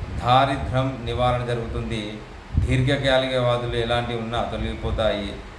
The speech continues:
సర్వదా మీరు అనుకున్న పనులు సవ్యంగా జరగడము, మీకు ప్రజోబలము కలగడం జరుగుతుంది. మీరు అన్ని విధాలు, అన్ని విజయాలు, అన్ని విజ-, అన్ని విజయాలు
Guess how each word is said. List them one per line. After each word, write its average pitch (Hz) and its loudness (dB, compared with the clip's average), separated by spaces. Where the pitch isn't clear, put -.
సర్వదా 131 2
మీరు 127 2
అనుకున్న 123 -2
పనులు 127 0
సవ్యంగా 113 -4
జరగడము, 117 0
మీకు 113 -4
ప్రజోబలము 123 0
కలగడం 120 2
జరుగుతుంది. 110 -4
మీరు 107 -2
అన్ని 110 2
విధాలు, 127 4
అన్ని 120 0
విజయాలు, 123 0
అన్ని 113 -4
విజ-, 120 0
అన్ని 113 -4
విజయాలు 120 2